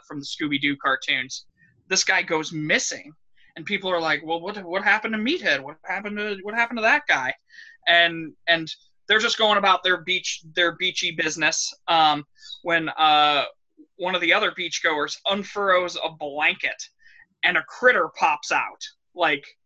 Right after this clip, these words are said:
like, she sort of rolls out of it. Um, and,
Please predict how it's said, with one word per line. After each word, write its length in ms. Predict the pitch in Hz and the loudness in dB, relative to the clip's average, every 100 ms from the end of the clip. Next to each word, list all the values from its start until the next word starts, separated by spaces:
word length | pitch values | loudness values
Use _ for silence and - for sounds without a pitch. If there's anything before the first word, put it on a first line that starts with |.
| _ 147 | _ -10
like, 120 | 147 - | -10 -8
she 200 | 175 165 | -14 -12
sort 280 | - - 175 | -10 -4 -2
of 80 | 160 | 0
rolls 320 | 185 175 180 | 0 0 0
out 220 | 170 160 | 0 0
of 100 | 170 | 2
it. 160 | 180 180 _ - - _ _ | 2 2 _ -20 -20 _ _
Um, 420 | 175 165 156 151 - | 4 6 6 2 0
and, 280 | 165 165 | 2 2